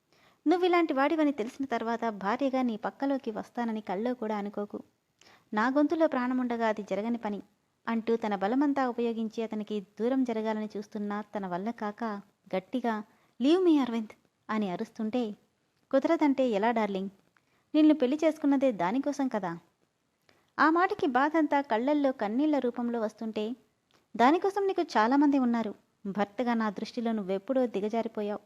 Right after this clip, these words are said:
నీలాంటి వాడికి లొంగిపోవడం కంటే చావడమే నయ్యం." సన్నగా నవ్వి, "నిజమే, దీనికోసం నాకు చాలామందే ఉన్నారు. కానీ ఎంతమందున్నా నీతో పొందే సుఖం ముందు వాళ్ళెందుకు పనికిరారు." అసహ్యంగా చూస్తూ, "ఛీ,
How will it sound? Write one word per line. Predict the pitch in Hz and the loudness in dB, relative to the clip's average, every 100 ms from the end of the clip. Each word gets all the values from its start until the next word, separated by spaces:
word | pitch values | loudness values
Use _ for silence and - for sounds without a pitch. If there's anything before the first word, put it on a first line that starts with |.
| _ _ _ _ - | _ _ _ _ -2
నీలాంటి | 285 320 320 294 285 | 2 4 4 2 0
వాడికి | 240 233 240 233 | 0 2 0 -4
లొంగిపోవడం | 196 226 262 247 240 | -4 -4 -2 -2 -2
కంటే | 233 220 220 | -4 -4 -6
చావడమే | 214 - 220 262 262 226 | -8 -8 -8 -4 -2 -2
నయ్యం." | 196 196 202 - - _ _ _ _ _ _ _ _ _ | -4 -4 -6 -8 -20 _ _ _ _ _ _ _ _ _
సన్నగా | - 208 226 262 247 | -6 -4 -2 0 0
నవ్వి, | 226 220 240 214 _ _ _ 190 | -2 -4 -6 -6 _ _ _ -6
"నిజమే, | 190 233 240 - _ _ _ | -4 -2 -4 -8 _ _ _
దీనికోసం | 165 208 247 269 302 294 | -6 -2 0 0 0 0
నాకు | 285 285 | 0 -2
చాలామందే | 208 185 233 240 240 | -2 -2 0 -2 -2
ఉన్నారు. | 226 220 208 185 _ _ _ - | -2 -2 -4 -8 _ _ _ -2
కానీ | 311 339 320 | 0 2 2
ఎంతమందున్నా | 233 254 302 302 294 285 277 | 0 2 4 4 4 2 2
నీతో | 262 269 269 | 0 0 -2
పొందే | 262 262 269 | 0 -2 -2
సుఖం | - 233 277 262 | -4 -4 0 0
ముందు | 240 233 233 | 0 -2 -2
వాళ్ళెందుకు | 214 196 190 220 262 233 | -2 -4 -4 -6 -4 -6
పనికిరారు." | 233 185 196 208 196 202 - _ _ _ _ _ _ _ _ _ _ _ 202 | -4 -8 -6 -4 -4 -6 -12 _ _ _ _ _ _ _ _ _ _ _ -6
అసహ్యంగా | 196 262 262 254 254 | -2 0 0 0 0
చూస్తూ, | 254 226 - 262 208 | -2 -8 -6 -6 -6
"ఛీ, | - _ - - 311 | -8 _ -10 -4 -4